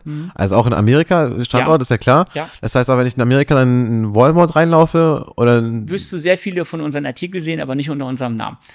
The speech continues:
Speaker 2: Ah, okay.
Speaker 1: Also wir, in Amerika sind
Speaker 2: Okay.
Speaker 1: wir nicht aktiv mit unseren Marken. Dort beliefern wir den Marktführer.
Speaker 2: Ja.
Speaker 1: Ähm, ja.
Speaker 2: Okay. Und, ähm, das Thema, ähm,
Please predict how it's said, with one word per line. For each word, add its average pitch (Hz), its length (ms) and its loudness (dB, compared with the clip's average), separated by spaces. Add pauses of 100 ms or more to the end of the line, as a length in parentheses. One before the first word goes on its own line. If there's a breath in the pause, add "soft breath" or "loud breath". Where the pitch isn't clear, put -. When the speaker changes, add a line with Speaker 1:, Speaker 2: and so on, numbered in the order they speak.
(180 soft breath)
Speaker 2:
Ah, 120 360 0
okay. 104 320 -6
Speaker 1:
Also 123 220 -4
wir, 151 80 -8
in 147 80 -6
Amerika 151 400 -2
sind 101 100 0
Speaker 2:
Okay. 92 80 -2
Speaker 1:
wir 143 60 -4
nicht 147 320 -6
aktiv - 400 -8
mit 156 100 -6
unseren 127 300 -8
Marken. 165 400 -6
Dort 151 240 -6
beliefern 143 420 -10
wir 131 140 -8
den 117 260 -12
Marktführer. 196 760 -10 (180 soft breath)
Speaker 2:
Ja. 208 240 0 (100)
Speaker 1:
Ähm, 156 840 -2
ja. 98 160 -4 (540)
Speaker 2:
Okay. 110 240 0 (320 loud breath)
Und, 127 400 0
ähm, 120 340 0 (2250 soft breath)
das 123 360 -2
Thema, 147 640 4
ähm, 120 840 0